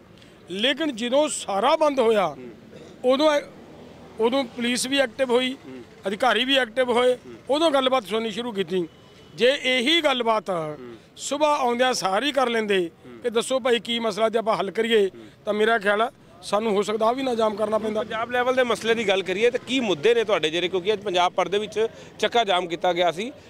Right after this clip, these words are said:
Speaker 2: ਸੰਯੁਕਤ ਕਿਸਾਨ ਮੋਰਚਾ ਗੈਰ ਰਾਜਨੀਤਿਕ?
Speaker 1: ਸਭ ਤੋਂ ਵੱਡੀ ਗੱਲ ਆ, ਆ ਜਿਹੜਾ ਸਾਡਾ ਛੋਟਾ ਜਿਹਾ ਮੁਸ-, ਮ-, ਗੱਲ ਹੋਈ ਹੈ,
Speaker 2: ਹੂੰ।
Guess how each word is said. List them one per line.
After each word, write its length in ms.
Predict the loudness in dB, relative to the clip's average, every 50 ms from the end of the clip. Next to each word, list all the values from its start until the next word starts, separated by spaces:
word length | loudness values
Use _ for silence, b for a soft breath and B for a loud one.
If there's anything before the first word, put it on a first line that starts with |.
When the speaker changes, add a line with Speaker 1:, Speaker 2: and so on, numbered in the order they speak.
| B B
Speaker 2:
ਸੰਯੁਕਤ 500 | -14 -10 -6 -2 0 2 2 2 0 -2
ਕਿਸਾਨ 340 | -4 -2 0 2 2 2 2
ਮੋਰਚਾ 360 | 0 0 0 2 0 -2 0
ਗੈਰ 240 | 2 2 2 4 4
ਰਾਜਨੀਤਿਕ? 460 | 2 2 2 0 -2 -4 -4 -6 -10 -10 -14 -20 -20 -20 -20 -20 -20 -20 -20 B B B B B B B B B B B B B B -20 -20 -20 -18
Speaker 1:
ਸਭ 280 | -14 -8 -2 -2 -2 -2
ਤੋਂ 140 | -2 -2 -2
ਵੱਡੀ 260 | -2 0 -2 -2 -2
ਗੱਲ 160 | -2 0 -2
ਆ, 40 | -4
ਆ 280 | -2 -2 0 0 0
ਜਿਹੜਾ 300 | 2 2 0 2 2 0
ਸਾਡਾ 300 | 0 0 -2 0 0 0
ਛੋਟਾ 300 | -2 0 0 2 2 4
ਜਿਹਾ 120 | 2 2 2
ਮੁਸ-, 220 | 0 -4 -6 -8
ਮ-, 180 | -8 -6 -6 -6
ਗੱਲ 360 | -6 -6 -4 -2 -2 -2 0
ਹੋਈ 280 | -2 -4 -2 0 0 0
ਹੈ, 140 | 0 0
Speaker 2:
ਹੂੰ। 140 | -2 -8 -14